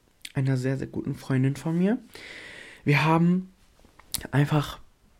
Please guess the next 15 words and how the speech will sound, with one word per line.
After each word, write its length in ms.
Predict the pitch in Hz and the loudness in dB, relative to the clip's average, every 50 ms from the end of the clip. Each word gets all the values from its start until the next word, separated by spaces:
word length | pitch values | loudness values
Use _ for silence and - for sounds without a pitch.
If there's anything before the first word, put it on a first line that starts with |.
| _ _ _ _ | _ _ _ _
unsere 280 | - 135 131 131 135 | -2 0 0 0 0
Freundschaft 520 | 131 - - 143 143 143 - - 135 - - | -2 0 2 2 2 2 0 -4 -6 -6 -6
besprochen, 800 | - 120 - - - - 135 131 127 - - 135 135 135 131 - - _ | -6 -4 -4 -6 -4 -2 -2 -2 0 -2 -2 -2 -2 -2 -4 -8 -10 _
ob 200 | - 135 131 139 | -6 -4 -4 -4
es 180 | 135 - - | -4 -4 -2
noch, 320 | - 127 120 120 - - - _ _ _ _ _ _ _ - - - - - - - - - - - - _ _ _ _ _ _ _ _ - - _ _ _ _ | -2 -2 -2 -4 -8 -14 -18 _ _ _ _ _ _ _ -20 -20 -20 -20 -20 -20 -20 -20 -20 -20 -20 -20 _ _ _ _ _ _ _ _ -12 -12 _ _ _ _
ähm, 480 | - 131 123 123 120 120 117 117 120 - - _ _ - - | -4 -2 -2 0 -2 -2 -4 -4 -6 -8 -10 _ _ -6 -6
ob 160 | 127 127 - | -4 -4 -4
es 140 | 131 - - | -6 -4 -4
noch 200 | 131 123 - - | -4 -6 -4 -8
klappt, 640 | - - 175 170 170 170 - _ - - - - _ | -4 0 2 0 0 0 -4 _ -8 -8 -8 -12 _
ob 320 | _ - 131 - - - - | _ -6 -6 -6 -12 -8 -6
wir 460 | 127 127 127 123 123 123 123 127 131 - - _ _ _ - | -2 -2 -2 -2 -2 -2 -4 -6 -8 -10 -16 _ _ _ -8
miteinander 480 | 131 127 - 131 131 135 131 139 143 | -6 -4 -2 -2 0 0 0 0 -2
klarkommen, 680 | 143 - - 180 175 175 170 - - 175 170 170 170 175 | -4 -4 -2 -2 -2 -2 -4 -2 -2 0 0 0 -2 -4